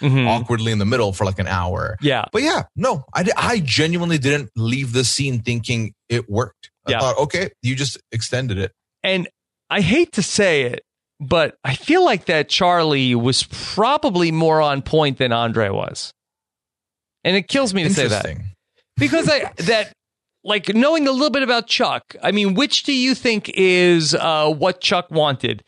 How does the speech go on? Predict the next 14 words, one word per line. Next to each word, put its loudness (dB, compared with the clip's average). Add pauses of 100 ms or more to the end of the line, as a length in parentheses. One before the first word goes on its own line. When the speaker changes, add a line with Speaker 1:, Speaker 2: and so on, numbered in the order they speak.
(300)
Speaker 1:
Does 0
Chuck 0
want 0 (120)
Charlie 0 (500)
to 2
teach 0 (120)
Andre 2
the 0
ropes 0
of -4
the -2
business, 0 (160)
or 4 (840)
does 2